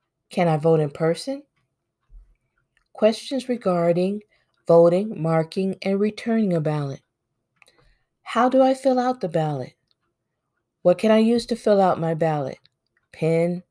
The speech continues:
pencil, particular color, et cetera? What if I make a mistake marking my ballot? Can I correct the mistake on my existing ballot, or do I need to request a new ballot? If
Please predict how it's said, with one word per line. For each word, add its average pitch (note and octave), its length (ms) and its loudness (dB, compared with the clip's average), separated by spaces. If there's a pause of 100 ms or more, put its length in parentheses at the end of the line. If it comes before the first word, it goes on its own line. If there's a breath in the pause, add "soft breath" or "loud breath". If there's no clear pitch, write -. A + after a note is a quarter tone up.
(120)
pencil, A3+ 500 -4 (340)
particular G#3+ 540 -2
color, A#3 460 0 (340 soft breath)
et - 60 -20
cetera? G#3+ 460 0 (1120)
What F#3+ 160 4
if G#3 120 2
I A#3 80 8
make A#3+ 240 0
a B3+ 40 -2
mistake A#3+ 600 -2
marking F3 360 -4
my D#3+ 140 -2
ballot? D3+ 440 -6 (360 soft breath)
Can F3 180 0
I E3 100 2
correct E3 440 0
the A3 60 0
mistake A3+ 680 0
on F3 180 0
my E3+ 140 0
existing G3 600 -4
ballot, A3 420 -2 (400 soft breath)
or G3 440 4
do F#3 240 -2
I F#3 120 2
need G3+ 360 -2
to G3+ 100 -10
request G3+ 480 -4
a G3+ 60 -2
new A3+ 180 0
ballot? E3+ 400 -6 (1120)
If G3+ 180 2